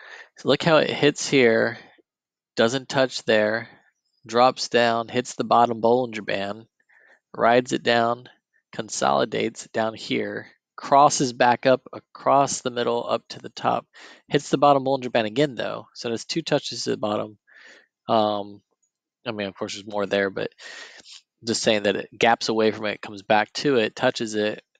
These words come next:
hits it three times, bounces back up, doesn't pass the high, which is three, four. Boom, three, four.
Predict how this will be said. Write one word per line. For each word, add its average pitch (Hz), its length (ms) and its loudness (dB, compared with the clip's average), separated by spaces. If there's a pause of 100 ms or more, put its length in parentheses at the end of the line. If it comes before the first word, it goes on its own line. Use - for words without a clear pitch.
hits - 320 -4
it 123 80 -4
three 127 220 0
times, 110 380 -4
bounces 113 400 -2
back 110 280 2
up, 113 300 6
doesn't 131 300 2
pass 131 280 0
the 120 140 -2
high, 101 380 2
which 104 180 -10
is 104 140 -8
three, 127 240 -2
four. 104 440 -8 (1080)
Boom, 120 280 0
three, 120 400 0 (960)
four. 110 540 0